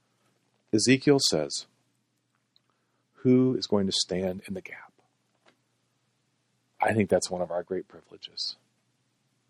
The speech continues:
that we get to stand in the gap, that we get to help to bring and to mediate God's justice and righteousness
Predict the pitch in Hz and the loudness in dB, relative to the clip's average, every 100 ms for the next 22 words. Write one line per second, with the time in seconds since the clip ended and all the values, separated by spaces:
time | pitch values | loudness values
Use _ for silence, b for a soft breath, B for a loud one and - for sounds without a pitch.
0 | _ _ _ _ - 92 113 107 - 95 | _ _ _ _ -16 -2 0 0 -2 -4
1 | - 90 87 87 - 85 - 90 110 123 | -2 -2 -4 -14 -14 -8 -4 -2 2 4
2 | 113 - 95 101 - 95 - _ - 104 | 4 2 0 0 -2 -10 -12 _ -2 0
3 | 101 90 87 87 98 98 98 92 _ b | 0 -4 -14 -14 -10 -4 -2 -2 _ b
4 | b b - - - - 98 - - 92 | b b -16 -12 -10 -8 -8 -6 -4 -4
5 | 95 95 90 90 92 - 85 85 - - | -4 -8 -14 -12 -8 -10 -10 -14 -10 -12